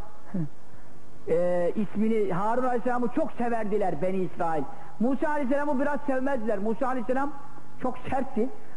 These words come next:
Harun Aleyhisselam çok yumuşaktı, sevilirdi. Herkes çocuğuna Harun takardı. Bir Harun doğdu. Beni İsrail'de öyle mübarek bir zat idi.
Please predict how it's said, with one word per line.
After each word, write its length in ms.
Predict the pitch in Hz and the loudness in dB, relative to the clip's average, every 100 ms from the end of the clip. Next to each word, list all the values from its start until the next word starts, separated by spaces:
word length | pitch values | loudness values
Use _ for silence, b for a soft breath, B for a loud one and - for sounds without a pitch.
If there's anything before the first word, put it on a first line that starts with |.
| B | B
Harun 300 | 190 233 277 | 0 0 2
Aleyhisselam 320 | 269 233 262 | 0 0 0
çok 220 | 294 233 | 0 2
yumuşaktı, 540 | 214 262 262 294 294 311 | 2 2 2 0 0 0
sevilirdi. 520 | 277 254 254 220 294 285 B | 0 2 2 2 2 0 B
Herkes 360 | 269 294 277 - | 0 2 2 2
çocuğuna 460 | 262 262 285 247 | 2 2 2 2
Harun 200 | 254 277 | 0 0
takardı. 480 | 247 202 185 202 320 - B B B B - | 0 0 0 0 0 0 B B B B 2
Bir 120 | 294 | 2
Harun 540 | 285 240 269 277 320 247 | 2 2 2 2 2 4
doğdu. 460 | 240 185 247 381 - - - | 2 2 2 0 -2 -2 0
Beni 280 | 185 226 269 | 0 2 2
İsrail'de 440 | 214 233 226 226 - | 0 0 0 0 2
öyle 240 | 269 277 | 2 2
mübarek 560 | 294 277 262 262 285 233 | 2 2 2 2 0 0
bir 140 | 254 | 0
zat 220 | 240 269 247 | 2 0 0
idi. 300 | 247 302 | 0 0